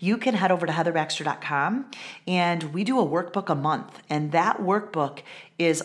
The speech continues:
all around f-, the theme for that month. And then every week we have one major theme. So, like, this week we're studying, like I said, the story of Naomi and Ruth. So we're in the bo-, book of Ruth right now,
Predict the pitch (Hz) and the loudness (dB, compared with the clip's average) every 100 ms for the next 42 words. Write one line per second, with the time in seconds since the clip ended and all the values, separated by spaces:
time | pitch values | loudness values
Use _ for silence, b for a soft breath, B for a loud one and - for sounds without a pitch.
0 | - 170 190 214 214 202 185 175 180 - | 4 8 8 8 6 4 4 2 0 -6
1 | - 160 156 - 170 151 143 151 143 135 | -8 -8 -6 -4 -2 -2 -2 -2 0 0
2 | 151 151 131 135 151 156 - 180 185 208 | 0 0 0 -2 -2 -2 2 2 2 0
3 | 214 156 147 175 226 220 - B B B | 0 0 -4 -4 -4 -6 -14 B B B
4 | 180 180 175 160 - 147 175 202 196 185 | -2 2 4 2 0 0 2 4 4 2
5 | 180 175 160 - 151 170 196 165 165 262 | 2 0 -2 -2 -4 -2 0 0 2 0
6 | 262 180 165 156 - - 160 139 151 190 | 0 -2 -2 -4 -4 -2 0 0 0 0
7 | 214 151 135 160 180 147 143 151 160 - | 0 0 0 -2 -2 -4 -4 -4 -6 -2
8 | 143 139 143 151 147 B B B 160 151 | -2 0 -2 -4 -8 B B B 4 4
9 | 143 - - _ 165 160 170 165 160 156 | 4 -2 -10 _ -12 -8 2 2 4 0
10 | 151 147 143 240 196 - 147 160 185 147 | -2 -2 2 2 0 -2 -4 0 0 0
11 | - 202 208 208 147 247 254 143 160 233 | 0 4 4 2 0 0 0 -2 0 -2
12 | - 135 - 131 131 | -4 -8 -6 -6 -4